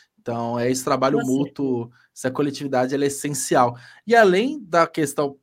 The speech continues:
Speaker 1: profissional, a gente conhece pessoas, suas amizades, a gente, é, e,
Speaker 2: Com
Speaker 1: e
Speaker 2: certeza.
Speaker 1: pandemia, né, a gente,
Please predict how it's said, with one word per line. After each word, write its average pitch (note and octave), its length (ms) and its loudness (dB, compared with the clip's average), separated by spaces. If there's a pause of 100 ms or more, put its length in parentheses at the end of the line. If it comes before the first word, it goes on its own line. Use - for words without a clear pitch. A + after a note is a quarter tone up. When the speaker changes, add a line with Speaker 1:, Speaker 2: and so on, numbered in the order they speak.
(260)
Speaker 1:
profissional, E3 880 2
a C#4 100 -4
gente B3 300 -8
conhece A#3+ 500 -6 (180)
pessoas, F#3+ 460 4
suas E3+ 180 -4
amizades, D3 640 4
a C#3 100 -4
gente, D3+ 440 -14 (360)
é, C#3+ 160 -6
e, E3 260 -4
Speaker 2:
Com - 120 -16
Speaker 1:
e C3 60 -18
Speaker 2:
certeza. C#3 200 -14
Speaker 1:
pandemia, F#3 720 2
né, C#3 120 0
a C#3 80 -2
gente, D3 400 -10